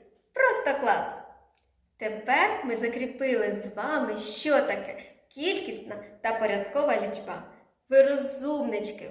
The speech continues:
вправно виконували всі завдання! Молодці! Дітки, а наше зав-, заняття підходить до завершення! І я вам кажу до побачення!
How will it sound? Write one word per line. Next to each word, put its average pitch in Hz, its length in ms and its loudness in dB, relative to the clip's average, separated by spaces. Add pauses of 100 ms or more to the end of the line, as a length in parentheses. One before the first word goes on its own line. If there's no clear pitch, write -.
вправно 302 720 2
виконували 320 720 2
всі 302 440 -2
завдання! 427 800 2 (840)
Молодці! 262 680 0 (800)
Дітки, - 440 -10
а 214 100 -2
наше 220 340 -2
зав-, - 480 -4 (320)
заняття 220 440 -4 (300)
підходить 403 560 0
до 214 120 -2
завершення! 220 800 -4 (580)
І 269 160 -6
я 285 120 2
вам 285 220 -2
кажу 254 440 -4 (180)
до 277 200 2
побачення! 285 1000 0